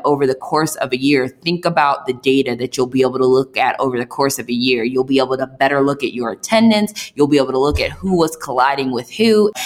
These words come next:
And then as we look forward in Mixtros, a couple exciting things that we'll be rolling out this year are, one, we're gonna have a web-based version, meaning that an app download won't be necessary to use Mixtros, which is pretty cool.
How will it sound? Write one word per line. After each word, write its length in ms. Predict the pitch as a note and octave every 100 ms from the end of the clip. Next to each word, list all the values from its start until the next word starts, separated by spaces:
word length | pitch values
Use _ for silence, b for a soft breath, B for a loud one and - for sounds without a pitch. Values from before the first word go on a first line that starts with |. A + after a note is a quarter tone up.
| B
And 180 | C#3+ D3+
then 140 | D3
as 180 | C#3+ C#3+
we 120 | D3
look 200 | D#3+ D3+
forward 440 | - D#3 D#3+ D#3+ C#3+
in 140 | C3+
Mixtros, 440 | C3 - C3 B2+
a 60 | -
couple 460 | - D#3+ D#3+ C#3 C3+
exciting 520 | D3+ - C3+ C#3+ C#3
things 240 | C3+ C#3 C3
that 120 | C3
we'll 220 | C#3 C3+
be 140 | C#3
rolling 380 | C3+ C#3 C#3 C3+
out 220 | C3 C#3+
this 200 | C#3 C3+
year 360 | C#3+ C#3+ C#3 B2+
are, 280 | - B2 B2 B B
one, 440 | C#3 D3+ D#3 C3+ C3
we're 140 | C#3
gonna 180 | C#3 C#3
have 220 | C#3+ C3+
a 60 | C3
web-based 580 | C3 C3+ C3+ C#3 C#3 -
version, 340 | C3+ C#3+ D3+
meaning 300 | C#3 C#3 C3+
that 120 | C3+
an 100 | C3 C3
app 260 | C3+ C3 -
download 500 | C3+ C3 C3+ C3 B2
won't 200 | B2+ -
be 140 | B2+
necessary 640 | A#2+ A#2 C3 C3+ D3+ C#3+ C#3
to 140 | -
use 320 | B2 B2 C3+ C#3+
Mixtros, 560 | D3 - F3 F3 E3+
which 180 | D#3 D#3+
is 80 | D#3
pretty 260 | - F#3
cool. 420 | F#3 G#3+ G#3+ G#3+